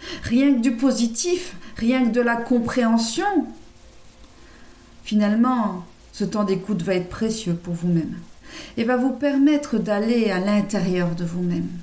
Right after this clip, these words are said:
Peut-être en amenant un, un temps de cohérence cardiaque, ce temps de respiration pendant une minute,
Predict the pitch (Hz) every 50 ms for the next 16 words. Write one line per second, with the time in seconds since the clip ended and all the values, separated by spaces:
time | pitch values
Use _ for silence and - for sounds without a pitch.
0 | - - - - - - - - - - - 190 175 - 220 214 208 214 202 196
1 | 196 196 196 202 202 208 208 208 196 190 170 170 202 202 - 226 220 208 190 185
2 | 175 - - 220 208 196 190 175 185 196 190 175 - - - 208 208 208 185 165
3 | 165 165 - - - - - - - - 226 226 226 262 262 247 220 226 214 185
4 | 180 202 180 - - - 185 175 196 180 175 - - 185 175 - 247 233 233 226
5 | 226 233 233 226 220 208 185 175 170 165 - - - - -